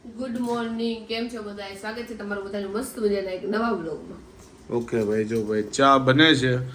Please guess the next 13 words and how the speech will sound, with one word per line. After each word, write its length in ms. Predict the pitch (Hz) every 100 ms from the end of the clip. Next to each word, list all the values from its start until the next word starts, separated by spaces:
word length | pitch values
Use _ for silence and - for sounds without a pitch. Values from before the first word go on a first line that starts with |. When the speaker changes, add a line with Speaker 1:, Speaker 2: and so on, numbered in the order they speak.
| - - - -
Speaker 2:
કાલ 160 | 143
રાતના 340 | 151 151 160 151
થેપલા 360 | 156 147 156
કેવું 160 | 151 151
કંઈ 100 | 151
પડ્યું 280 | 156 170 180
છે 100 | 185
ને? 100 | 123 107 - - - - -
Speaker 1:
કાલ 160 | 226 226
રાતના 260 | 233 240
થેપલા 360 | 226 247 247 220
પડ્યા 340 | - 190 180
છે. 160 | 180